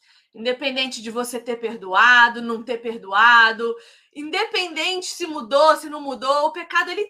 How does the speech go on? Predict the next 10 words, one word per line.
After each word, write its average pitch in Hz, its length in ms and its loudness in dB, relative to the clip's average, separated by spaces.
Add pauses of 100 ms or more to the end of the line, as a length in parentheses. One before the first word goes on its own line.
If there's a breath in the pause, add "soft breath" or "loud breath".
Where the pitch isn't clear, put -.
(120)
ele 403 180 -2
cobra, 208 540 2 (880)
né? 254 160 -2 (840 soft breath)
E 294 440 -4 (200)
o 311 80 -10
seu 403 220 -4
casamento 370 480 -6
restaurou-se, 269 1080 -4
mas 294 380 -6
ainda 392 680 -2